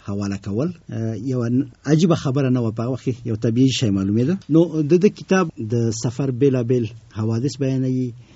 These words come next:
په مقدمه کې د تره او پلار د سفر یوه یادونه ده چې مخکې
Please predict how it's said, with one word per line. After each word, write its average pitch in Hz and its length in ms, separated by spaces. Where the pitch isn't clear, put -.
په 117 80
مقدمه 120 460
کې 123 220
د 104 240
تره 123 500
او 196 220
پلار 117 280
د - 40
سفر 107 360
یوه 104 240
یادونه 104 460
ده 113 120
چې 110 160
مخکې 110 280